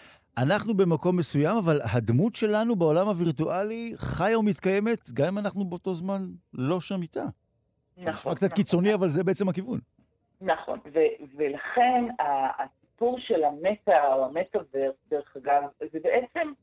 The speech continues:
Speaker 2: לוקח את זה עוד שלב, אבל שלב דרמטי, זה לא שלב קטן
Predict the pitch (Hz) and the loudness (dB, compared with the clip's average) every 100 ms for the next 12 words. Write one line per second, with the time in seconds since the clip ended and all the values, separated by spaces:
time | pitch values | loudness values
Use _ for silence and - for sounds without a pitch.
0 | _ _ _ - 175 165 247 190 - 220 | _ _ _ -12 -8 -2 0 2 2 2
1 | 214 214 - 247 247 226 165 156 190 165 | 2 2 4 4 4 2 4 4 2 -2
2 | - 147 233 202 160 165 175 - - 135 | 0 4 4 4 2 4 4 0 -4 0
3 | 160 196 190 - _ _ - 160 151 - | 4 6 4 0 _ _ 0 4 4 4
4 | 185 214 185 | 2 6 4